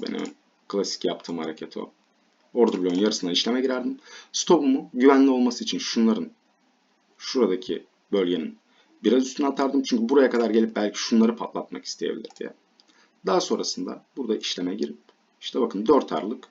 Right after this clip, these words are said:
bir işlem. Buradaki order bloğa kadar işlemimi taşırdım. Buradan sonra ne olmuş? Buralara kadar sarkmış fiyat. Anlaşıldı mı? Konsept bu şekilde.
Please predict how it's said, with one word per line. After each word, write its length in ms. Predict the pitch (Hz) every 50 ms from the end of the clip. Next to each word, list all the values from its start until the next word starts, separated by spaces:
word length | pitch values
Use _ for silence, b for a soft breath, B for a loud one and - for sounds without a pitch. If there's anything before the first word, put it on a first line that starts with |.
| _ _ _ -
bir 100 | 120 120
işlem. 320 | 110 - - - - - - _ _ _ _ _ _ -
Buradaki 340 | 170 139 104 95 - - 82
order 240 | 82 80 - - - - 78
bloğa 140 | 80 -
kadar 340 | - 92 - - - - - - - - _ _ _ _ _ _ _ -
işlemimi 520 | 143 - - - 90 85 98 120 135 - - _ _ _ _ -
taşırdım. 420 | - 127 - - - - - _ _ _ _ _ _ _ _ _ - - - _ _ _ _ _ _ - - -
Buradan 220 | 151 143 131 113 92
sonra 240 | - - 78 76 80
ne 80 | 82
olmuş? 380 | 82 90 110 - - - - - _ _ -
Buralara 360 | 139 117 98 90 85 80 -
kadar 200 | - 104 113 117
sarkmış 500 | - - 101 - - - - - - -
fiyat. 180 | - - - _ - _ _ - - _ _ _ _ - _ _ _ _ _ _ _ _ _ _ _ _ _ _ _ -
Anlaşıldı 360 | 123 143 175 180 - 185 156
mı? 100 | 107 -
Konsept 440 | - - 135 135 - 165 160 - 165
bu 80 | 170 175
şekilde. 540 | - 127 101 - - 80 80 107 139 190